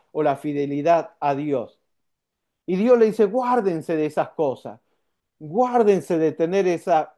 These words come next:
eh, eh, esa actitud". Porque le digo algo, esto que hacían, esto que hacían los, los fariseos en aquellos tiempos,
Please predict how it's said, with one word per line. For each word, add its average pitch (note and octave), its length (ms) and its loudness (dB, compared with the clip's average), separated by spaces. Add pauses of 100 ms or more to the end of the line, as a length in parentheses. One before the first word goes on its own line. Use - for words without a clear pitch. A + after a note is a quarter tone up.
(100)
eh, E3+ 320 -6
eh, F3+ 280 -2 (100)
esa E3 480 0
actitud". D#3+ 640 -4 (240)
Porque D#3+ 320 2
le E3 140 2
digo G#3+ 300 0
algo, D3+ 480 0
esto A3 540 0
que D#3 100 0
hacían, F3+ 640 -4
esto A3+ 380 -2
que E3 120 -4
hacían D#3+ 540 -4
los, C#3 300 -4 (320)
los D#3 260 4
fariseos D#3+ 540 2
en E3 80 -4
aquellos E3 420 -4
tiempos, E3 480 0